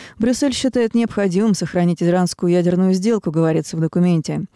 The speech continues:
Седьмого августа в Евросоюзе вступает в силу блокирующий статут, согласно которому европейским компаниям запрещается соблюдать американские санкции. Статут также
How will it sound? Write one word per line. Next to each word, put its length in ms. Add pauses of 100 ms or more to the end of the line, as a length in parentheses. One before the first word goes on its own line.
(340)
Седьмого 460
августа 480
в 40
Евросоюзе 560
вступает 400
в 80
силу 300
блокирующий 760
статут, 560
согласно 480
которому 520
европейским 680
компаниям 520
запрещается 640
соблюдать 480
американские 560
санкции. 600 (400)
Статут 440 (200)
также 320